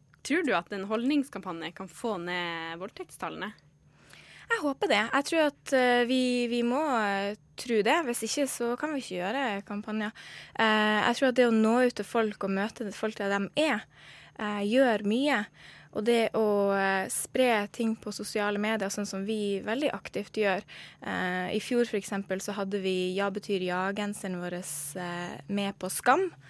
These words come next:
Speaker 2: Eh, og bare det å nå ungdom, eh, der de, der de følger med, kan være kjempenyttig. Det må, må man jo tro. Absolutt.
Speaker 1: I Halden kommune så har de innført forbud mot å ta s-, med seg medbrakt,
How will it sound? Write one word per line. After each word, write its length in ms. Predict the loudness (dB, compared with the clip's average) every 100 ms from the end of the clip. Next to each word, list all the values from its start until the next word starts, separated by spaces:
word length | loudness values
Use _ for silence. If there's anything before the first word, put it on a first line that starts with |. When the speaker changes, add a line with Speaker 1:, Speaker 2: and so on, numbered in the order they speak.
| -20 -20 -20 -20 _
Speaker 2:
Eh, 600 | -2 2 2 2 2 0 0
og 300 | 2 2 2
bare 320 | 2 2 2
det 460 | 2 4 2 0 -2
å 60 |
nå 420 | 0 2 0 -2 -2
ungdom, 600 | 0 0 0 -2 -4 -6
eh, 240 | -8 -8
der 180 | -6 -4
de, 460 | -2 -4 -4 -6 -8
der 140 | -6
de 140 | -4 -4
følger 300 | -4 -4 -2
med, 540 | -2 -4 -8 -8 -12 -16 -20 -20 _ _
kan 180 | -10 -8
være 180 | -6 -6
kjempenyttig. 480 | -10 -8 -10 -10 -6
Det 80 |
må, 320 | -4 -4 -6 -8
må 220 | -6 -6
man 140 | -6
jo 80 | -8 -12
tro. 180 | -6 -6 -6 -14
Absolutt. 540 | -10 -8 -8 -10 -12 -20 _ _ _ -20 -20 -20 -20 _
Speaker 1:
I 300 | 2 4 4
Halden 340 | 2 2 2
kommune 440 | 0 0 2 2 -2
så 160 | -2
har 40 | -2
de 440 | -2 -4 -8 -12 -12 -6
innført 320 | -6 -6 -10
forbud 400 | -4 -4 -4 -10
mot 100 | -12
å 100 | -12
ta 180 | -4 -4
s-, 240 | -4 -16 -6
med 220 | -4 -2
seg 160 | -4 -6
medbrakt, 640 | -4 -4 -4 -8 -10 -20